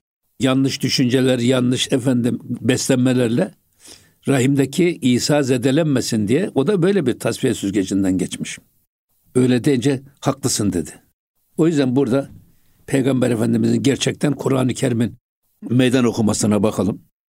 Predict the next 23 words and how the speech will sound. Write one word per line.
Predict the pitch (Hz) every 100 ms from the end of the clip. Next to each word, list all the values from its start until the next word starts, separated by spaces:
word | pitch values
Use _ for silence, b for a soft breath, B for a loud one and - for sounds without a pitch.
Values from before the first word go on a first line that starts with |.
| _ _
Onda | 110 110
Kur'an-ı | - 117 117 113
Kerim'deki | 135 113 123 -
pek | - 165
çok | - 117
mucizelere | 113 113 95 98 107 104 104
bakalım. | 98 - 95 - _ _ _ _
O | 135
bile, | 123 117 135 98
e, | 101 98
sana | - 117 143
peygamberin | - 113 107 107 98 110 113 95
büyüklüğü | 110 98 113
için, | 101 - 104 -
Allah'ın | 110 101 107 104 98
kelamının, | - 110 107 98 98 98 - _ b b b b b b -
İslam | - 127 113
dininin | 107 104 107
yüceliği | 104 98 110 104
için | 98 - 107
yeter | 104 - -
sana | 110 104 92
delildir. | 104 101 85 - - -